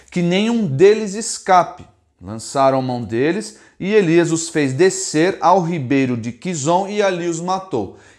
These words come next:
Então, pra vocês se localizarem, porque a localização aqui é importante para a nossa aula de hoje. Eles estavam onde? No Monte Carmelo. Tudo aconteceu lá,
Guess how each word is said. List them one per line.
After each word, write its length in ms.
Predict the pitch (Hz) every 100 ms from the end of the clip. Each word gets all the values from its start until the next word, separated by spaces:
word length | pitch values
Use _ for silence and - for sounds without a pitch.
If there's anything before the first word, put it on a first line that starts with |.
| _ _
Então, 240 | 226 233
pra 220 | 165 202
vocês 360 | 220 214 214 180
se 100 | 175
localizarem, 720 | 175 170 170 175 131 143 156
porque 300 | 156 151 -
a 60 | 175
localização 840 | 208 226 226 190 151 143 - 165
aqui 220 | 156 -
é 40 | 175
importante 640 | 175 202 190 196 160 160
para 180 | - 170
a 20 |
nossa 320 | 165 165 - 156
aula 220 | 147 143
de 180 | 147 160
hoje. 300 | 104 90 117
Eles 160 | 147
estavam 380 | 151 - 185 208
onde? 400 | 208 165 120 90 - _ _ -
No 200 | 156 190
Monte 420 | 156 160 165 190
Carmelo. 880 | - 208 208 185 143 135 107 85 73 _ _ _ _ -
Tudo 200 | 196 180
aconteceu 640 | 165 151 131 127 - 156
lá, 400 | 151 165 220 -